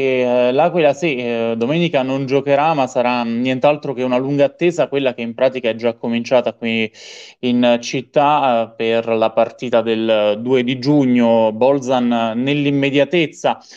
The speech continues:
della partita con il Delfino ai microfoni proprio di Federico Di Fabio l'aveva già definita la partita più importante dell'anno.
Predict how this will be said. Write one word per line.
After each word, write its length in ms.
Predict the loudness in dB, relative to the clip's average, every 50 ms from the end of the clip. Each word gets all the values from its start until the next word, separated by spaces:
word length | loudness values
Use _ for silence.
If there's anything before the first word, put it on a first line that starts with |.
| -20 _ _ _ _ -10
della 480 | -2 0 0 0 0 0 0 0 0 0
partita 420 | -2 -4 -4 -4 -2 0 0 0
con 120 | 0 0 -4
il 120 | -4 -4
Delfino 640 | -2 -2 -2 -2 -2 -2 0 0 2 2 0 0 0
ai 160 | 0 -2 -2 -2
microfoni 500 | -2 -2 2 2 2 2 0 -6 -6 -2
proprio 440 | 0 2 2 2 2 0 -4 -2
di 120 | -2 -2 -4
Federico 460 | -4 -2 -2 0 0 0 0 0 -2
Di 120 | -2 -2
Fabio 420 | 0 2 2 2 2 0 0 0 0
l'aveva 400 | 2 2 2 2 4 2 0 0
già 140 | 2 0 0
definita 440 | 0 0 -4 -4 -4 -2 0 2
la 140 | 2 2 0
partita 420 | 0 0 -2 -2 -2 -4 -2 -2 -2
più 160 | -2 -4 -8
importante 680 | -6 -4 -4 -4 -4 -2 -2 -2 -2 -2 -2 -2 -2 0
dell'anno. 760 | 2 2 2 4 2 2 0 -2 -4 -4 -4 -4 -6 -8